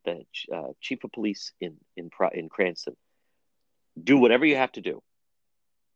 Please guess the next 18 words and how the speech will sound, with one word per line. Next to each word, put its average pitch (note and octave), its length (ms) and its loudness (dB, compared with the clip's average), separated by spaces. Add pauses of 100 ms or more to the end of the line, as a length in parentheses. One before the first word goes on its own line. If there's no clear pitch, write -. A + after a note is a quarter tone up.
Do B2 100 0
whatever A#2+ 280 4
you D3 100 4
have B2+ 260 0
to - 80 -16
do." - 160 -10 (480)
The G#2 80 -2
chief D#3+ 300 -6
of E3 100 -2
police D3 240 -6
in A#2+ 80 -6
Cranston C3 400 -4
said, F2 240 -2
"We G#2 120 2
have G2 100 2
a G2+ 120 4
zero C#3 520 6
tolerance B2+ 500 2